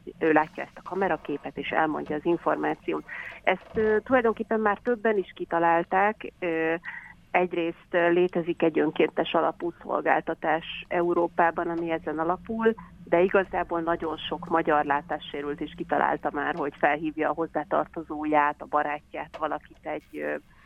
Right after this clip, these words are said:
egy videótelefonos kapcsolaton, ha kérdése van. Amit mi kitaláltunk, hogy ebből egy, ö, professzionális szolgáltatás,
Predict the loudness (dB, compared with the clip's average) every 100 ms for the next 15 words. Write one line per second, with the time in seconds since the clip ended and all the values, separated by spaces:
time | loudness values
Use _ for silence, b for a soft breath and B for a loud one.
0 | b b 0 2 2 2 2 0 0 -12
1 | -10 -10 -8 -4 -2 -2 -4 -6 -2 0
2 | 0 0 0 2 0 -2 B B B B
3 | -4 2 2 2 -4 -4 -4 -4 -2 0
4 | 0 -4 -10 -8 -4 -2 -2 0 2 4
5 | 4 2 0 -2 2 0 0 -6 -10 -6
6 | -4 0 0 -2 -10 -6 -4 0 0 0
7 | -6 -4 -4 -4 -6 -6